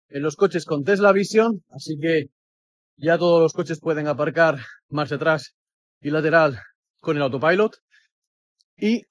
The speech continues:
para los que utilizan aplicaciones de terceros, como Aperture Planner, deciros que el navegador web vuelve a funcionar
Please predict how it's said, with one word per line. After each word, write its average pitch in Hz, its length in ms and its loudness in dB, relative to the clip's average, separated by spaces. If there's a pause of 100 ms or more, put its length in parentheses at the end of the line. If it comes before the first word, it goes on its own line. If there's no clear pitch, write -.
(220)
para 170 240 4
los 170 180 4
que - 80 -2
utilizan 165 520 2 (300)
aplicaciones 160 540 0
de 185 60 -2
terceros, 208 400 4
como 156 180 -2
Aperture 165 360 0
Planner, 202 380 2 (400)
deciros 165 400 0
que 160 100 -4
el 147 80 -2
navegador 147 460 0
web 175 240 0 (120)
vuelve 170 260 0
a - 20 0
funcionar 170 500 -2